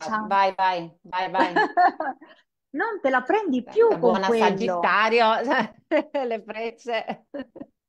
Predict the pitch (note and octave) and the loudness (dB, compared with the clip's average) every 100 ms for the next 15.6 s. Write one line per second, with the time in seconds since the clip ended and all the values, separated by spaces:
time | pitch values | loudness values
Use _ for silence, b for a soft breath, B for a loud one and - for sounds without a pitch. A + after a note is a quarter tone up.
0 | _ - _ _ _ - D4+ B B - | _ -20 _ _ _ -18 -16 B B -12
1 | C4 C4+ D4+ C#4+ D4 D#4+ G4 F4 B3+ A#3 | -12 -6 -6 -4 -2 0 0 0 -2 -4
2 | G#3 - - - C4 D#4+ E4+ C#4+ F4 E4+ | -8 -16 -20 -8 0 0 2 0 0 -2
3 | C#4+ B3+ C4+ C4 G#3+ A#3 D#4 - D#4+ B3 | -4 -4 -4 -2 -2 -2 -6 -4 -2 -2
4 | C#4 - D#4+ A#3 - B3 F#4 E4 A3+ C#4+ | -2 0 2 2 -2 -6 -4 -4 -2 0
5 | D#4 C#4 A#3+ A3+ F#3+ F3 G#3+ B3+ A#3 A3 | 0 0 -2 -2 -6 -4 0 0 0 -4
6 | A#3+ C4 A#3+ - B3 G3+ - F#3 F#3 G3 | -6 -10 -6 0 2 2 -2 -8 -6 -8
7 | A3+ C4 B3+ G3+ F3+ - G#3 G#3 G#3+ A3+ | -8 -8 -6 -4 -4 -2 -2 0 0 0
8 | B3+ A#3+ - G3 F#3+ - A#3+ B3+ - - | 0 -2 -2 -2 -2 0 0 0 -6 -2
9 | F3+ F3 B B - G3 F#3+ G#3 F#3 G3+ | -2 -2 B B -2 -2 2 2 2 0
10 | F#3+ A3 G#3+ F#3 E3+ G3 G3 F#3 F3+ - | -2 -2 0 2 4 2 0 -6 -8 -8
11 | G3+ G3+ G3+ G3+ G3+ F#3+ F#3 G#3+ G3+ G3 | -6 0 2 2 0 -4 -6 -4 -4 -4
12 | F#3+ G3+ G3+ G3 F#3+ F#3+ _ A#3+ D4+ G4+ | -6 -6 -6 -6 -6 -8 _ -6 -6 -6
13 | _ b b _ - A#3+ A#3 E4+ E4 A3+ | _ b b _ -2 -2 0 0 0 0
14 | D4+ D#4+ C4 A#3+ C4 E4 E4 G4 G4+ B3+ | 0 0 0 2 2 0 -4 -4 0 0
15 | C4 B3 A#3 A#3+ C#4 C#4 | 0 -2 -6 -4 -4 -6